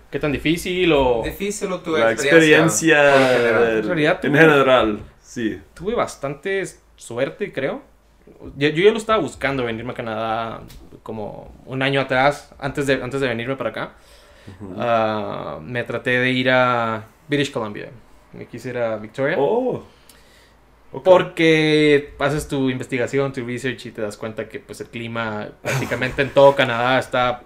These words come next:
Speaker 2: Es
Speaker 1: está
Speaker 2: más como
Speaker 3: Es
Speaker 2: México.
Speaker 3: mejor.
Speaker 2: Es,
Speaker 1: Ajá.
Speaker 2: no, no, no, no, es más como
Speaker 1: Está
Speaker 2: México.
Speaker 1: helado y
Speaker 3: Ajá.
Speaker 1: British Columbia es el único que pudiera, dije, es el único lugar donde puedo sobrevivir, ¿no? Como mexicano.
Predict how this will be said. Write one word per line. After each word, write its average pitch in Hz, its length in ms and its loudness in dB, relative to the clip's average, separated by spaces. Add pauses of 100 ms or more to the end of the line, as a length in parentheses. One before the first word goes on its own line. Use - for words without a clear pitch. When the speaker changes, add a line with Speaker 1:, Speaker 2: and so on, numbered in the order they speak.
Speaker 2:
Es 127 100 -6
Speaker 1:
está 131 120 -2
Speaker 2:
más 147 140 6
como 131 180 4
Speaker 3:
Es 131 60 4 (140)
Speaker 2:
México. 131 200 6
Speaker 3:
mejor. 123 480 6
Speaker 2:
Es, - 140 4
Speaker 1:
Ajá. 127 500 8
Speaker 2:
no, 117 280 4
no, - 20 -6
no, 104 220 -2
no, 107 160 -4
es 87 120 -10
más 90 120 -12
como - 140 -6
Speaker 1:
Está 151 200 0
Speaker 2:
México. 147 100 4
Speaker 1:
helado 147 500 6
y 151 240 -2
Speaker 3:
Ajá. 98 300 -10
Speaker 1:
British 151 300 2
Columbia 139 420 2
es 123 80 -2
el 131 120 0
único 135 300 0
que 127 80 -6
pudiera, 120 1080 -4 (320)
dije, 120 380 -4
es 113 100 -6
el 131 60 -2
único 127 220 -4
lugar 113 160 -4
donde 113 160 -10
puedo 120 160 -8
sobrevivir, 107 560 -6
¿no? 117 100 -12
Como 117 160 -10
mexicano. 110 460 -10